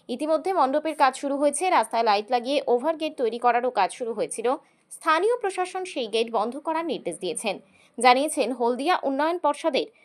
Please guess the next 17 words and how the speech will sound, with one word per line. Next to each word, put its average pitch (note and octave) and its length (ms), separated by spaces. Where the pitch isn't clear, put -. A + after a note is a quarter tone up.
পক্ষ C4+ 300
থেকে F4 280
রাস্তার D4 380
উপর D#4 220
কোনো C#4 300
গেট A#3+ 280
করা G3+ 240
যাবে F3 240
না। F#3 200
ভারতীয় B3 380
মজদুর D4 300
সংঘ E4 280
রাজ্য C4+ 280
সভাপতি C#4+ 440
প্রদীপ B3 300
বিজলি A#3 340
বলেন, G#3 280